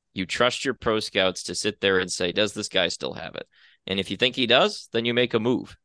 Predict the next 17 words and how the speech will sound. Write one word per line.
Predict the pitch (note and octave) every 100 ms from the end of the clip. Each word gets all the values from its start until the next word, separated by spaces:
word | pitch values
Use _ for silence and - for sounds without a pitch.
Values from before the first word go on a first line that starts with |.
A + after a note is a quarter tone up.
| _ -
But | G2 G2
you | G2 A2
also | A#2 A#2
don't | A#2+
wanna | A2+ G#2+
be | G2+
Foligno. | F#2 G2 A2+ D#2+ - -
Obviously, | F#2+ A2+ A#2+ A#2
these | A2 -
guys | G#2 G2
are | G2
way | F#2+
better | F#2 G#2 G2
than | F#2
Foligno | - G2 F2+ -
ever | G#2 A2+ E2+
was | F2+ E2 D#2 F#2